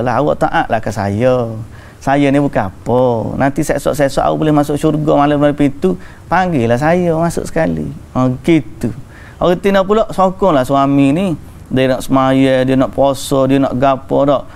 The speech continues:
Suami nak bangun sahur, bangun buat sahur. Suami nak buka, buat pula buka. Suami balik kerja, layan pula. Dia lapar, jaga dia. Tak, dia letih, oh, apa,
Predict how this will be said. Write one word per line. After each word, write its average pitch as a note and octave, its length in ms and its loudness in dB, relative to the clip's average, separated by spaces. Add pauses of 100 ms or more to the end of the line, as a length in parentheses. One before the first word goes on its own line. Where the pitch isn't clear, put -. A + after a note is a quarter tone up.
(180)
Suami C#3+ 320 2
nak C#3 160 2
bangun C#3+ 240 2
sahur, C#3+ 400 0
bangun B2+ 720 2
buat B2 240 0
sahur. A2 400 -2 (240)
Suami D3+ 240 0
nak D#3 160 0
buka, D#3+ 400 0
buat B2 640 2
pula B2 160 0
buka. A#2 560 -2
Suami D#3+ 320 0
balik E3 240 -2
kerja, E3+ 400 2
layan A#2+ 560 0
pula. D3 400 2
Dia D3+ 240 0
lapar, D#3+ 560 2
jaga A#2 480 0
dia. C#3 240 2 (280)
Tak, D#3 320 0
dia D#3 80 2
letih, D#3+ 480 0 (160)
oh, A#2 240 2
apa, A2+ 420 -2